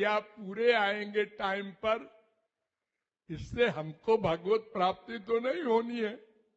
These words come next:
आप ही का कल्याण है। उसी के लिए मैं बार बार निवेदन करता हूं।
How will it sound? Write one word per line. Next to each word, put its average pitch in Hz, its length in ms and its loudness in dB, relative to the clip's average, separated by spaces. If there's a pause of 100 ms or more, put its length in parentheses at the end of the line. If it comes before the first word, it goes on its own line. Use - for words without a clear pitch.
(1040)
आप 170 320 2
ही 220 200 -2
का 269 220 -2
कल्याण 190 680 0
है। 165 360 -6
उसी 220 360 -10
के 262 220 0
लिए 226 340 2
मैं 208 360 0 (400)
बार 196 340 4
बार 196 360 2
निवेदन 190 680 2
करता 185 420 -6
हूं। 202 400 -6